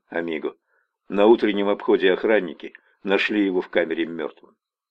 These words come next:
На мгновение правая рука зазудела, а перед глазами все стало красным. «И что они говорят?» — услышал я свой голос. «Самоубийство?» «Не знаю,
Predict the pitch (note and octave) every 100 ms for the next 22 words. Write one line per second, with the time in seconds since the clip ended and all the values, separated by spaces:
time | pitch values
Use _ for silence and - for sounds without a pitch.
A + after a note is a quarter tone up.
0 | _ _ _ _ _ _ _ - F2+ F#2
1 | E2 F#2 F2 A2+ F#2+ E2+ - _ - G2
2 | F2+ F2 F2 F2+ F2+ F#2 F2+ F#2 G2+ A2+
3 | D2+ - - - - A2 F#2+ F2+ - A2
4 | G2 F2+ F#2+ F2+ G#2 G2+ F#2 - F2+ -
5 | F#2+ F2+ - E2 - D#2+ - _ _ _
6 | _ _ _ _ - G2+ F#2 E2+ E2+ E2
7 | F2+ - - - F2 D#2 E2 F#2 E2+ E2
8 | F2+ - _ _ _ - - A2+ - G2+
9 | G2 G2+ G#2+ G2 G#2 G#2 - - _ _
10 | _ _ _ _ _ - B2 G2+ G2 F#2
11 | C3 - G#2 - _ _ _ _ _ _
12 | _ _ _ _ - G2+ G#2 A2+ F2+ F2+
13 | F2 E2+ D#2+